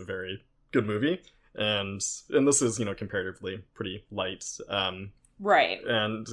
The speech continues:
Speaker 2: Like, I saw Crouching Tiger, Hidden Dragon at the time.
Speaker 1: Yeah.
Speaker 2: And
Speaker 1: So
Speaker 2: I, I don't think I was really, this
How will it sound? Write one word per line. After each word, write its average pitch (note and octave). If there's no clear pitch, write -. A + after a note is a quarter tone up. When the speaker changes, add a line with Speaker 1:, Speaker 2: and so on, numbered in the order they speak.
Speaker 2:
Like, A3
I A#3
saw F3+
Crouching F3
Tiger, D#3
Hidden D3+
Dragon C#3+
at D3+
the C3+
time. B2+
Speaker 1:
Yeah. A2
Speaker 2:
And F#3+
Speaker 1:
So F#3+
Speaker 2:
I, E3+
I F3
don't E3+
think E3
I D#3+
was D#3
really, D#3+
this -